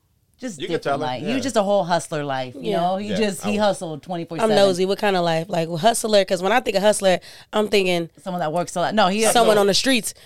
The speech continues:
Speaker 2: Well,
Speaker 3: doing
Speaker 2: no,
Speaker 3: their
Speaker 2: like,
Speaker 3: thing, thing that goes
Speaker 2: I
Speaker 3: this
Speaker 2: had,
Speaker 3: way.
Speaker 2: like, a day job, and then I sold weed.
Speaker 3: Okay.
Speaker 2: Yeah.
Speaker 3: Okay.
Speaker 1: Yeah.
Speaker 3: Okay.
Speaker 1: Mostly
Speaker 2: And a,
Speaker 1: sold
Speaker 2: a
Speaker 1: weed.
Speaker 2: lot of miscellaneous.
Speaker 1: Yeah.
Speaker 3: Okay.
Speaker 2: too.
Speaker 3: So you
Speaker 1: So,
Speaker 3: was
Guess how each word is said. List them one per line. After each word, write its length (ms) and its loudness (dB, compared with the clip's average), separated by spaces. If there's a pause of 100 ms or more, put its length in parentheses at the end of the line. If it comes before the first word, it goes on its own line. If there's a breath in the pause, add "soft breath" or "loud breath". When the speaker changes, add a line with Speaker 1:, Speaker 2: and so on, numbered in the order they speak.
(160 soft breath)
Speaker 2:
Well, 160 -4
Speaker 3:
doing 140 6
Speaker 2:
no, 60 6
Speaker 3:
their 60 4
Speaker 2:
like, 80 0
Speaker 3:
thing, 520 2
thing 180 2
that 100 -2
goes 300 -2 (160)
Speaker 2:
I 40 0
Speaker 3:
this 80 2
Speaker 2:
had, 80 2
Speaker 3:
way. 40 0
Speaker 2:
like, 140 2
a 60 -4
day 220 0
job, 380 -2 (140)
and 200 -6
then 240 -4
I 240 -6
sold 380 -10
weed. 220 -20 (340)
Speaker 3:
Okay. 280 0 (280)
Speaker 2:
Yeah. 80 -4
Speaker 3:
Okay. 220 -10 (120)
Speaker 1:
Yeah. 280 -6 (100)
Speaker 3:
Okay. 80 -6
Speaker 1:
Mostly 200 2
Speaker 2:
And 80 0
a, 40 0
Speaker 1:
sold 200 2
Speaker 2:
a 40 -4
Speaker 1:
weed. 100 -2
Speaker 2:
lot 200 -2
of 140 -14 (360)
miscellaneous. 840 -18
Speaker 1:
Yeah. 340 0
Speaker 3:
Okay. 240 -2
Speaker 2:
too. 80 -18 (120)
Speaker 3:
So 120 -12
you 100 -4
Speaker 1:
So, 100 -2
Speaker 3:
was 20 0